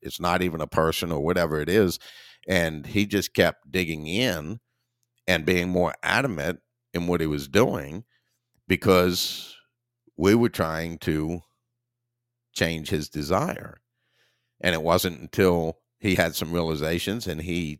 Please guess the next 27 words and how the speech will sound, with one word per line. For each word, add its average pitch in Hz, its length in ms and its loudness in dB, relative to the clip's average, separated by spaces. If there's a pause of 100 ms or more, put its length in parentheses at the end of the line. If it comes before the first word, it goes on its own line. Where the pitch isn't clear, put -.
(160)
changed 85 420 -4
his 67 160 -6
own 101 240 -2
desire 65 720 -6 (760)
that 78 160 0
he 92 120 0
was 80 160 0
able 82 300 0
to 85 160 -4
do 107 220 2
that. - 340 -12 (400)
Now, 120 320 0 (500)
that, 107 440 2 (880)
I 123 160 4
did 113 320 2
it 113 120 0
at 98 140 0
that 95 260 0
point, - 420 0 (1120)
but 98 220 2
that 98 220 0 (200)
was 90 220 0
a 87 60 -2
huge 101 480 2
lesson 101 440 -2
for - 140 -8
me 76 440 -6